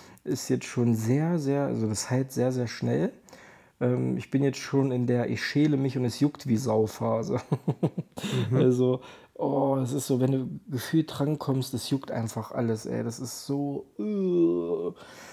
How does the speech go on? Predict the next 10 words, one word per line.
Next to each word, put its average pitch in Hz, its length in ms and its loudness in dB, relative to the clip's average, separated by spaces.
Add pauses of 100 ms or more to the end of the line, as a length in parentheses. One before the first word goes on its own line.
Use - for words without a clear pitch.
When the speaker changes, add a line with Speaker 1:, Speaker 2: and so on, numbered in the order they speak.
(140)
Speaker 1:
da 120 220 -2
am 123 120 -2
liebsten 131 320 2
möchte 120 140 0
ich - 40 -2
mir 131 100 4
die 123 60 0
ganze 120 320 2
Haut 143 280 4
runterreißen. 113 680 0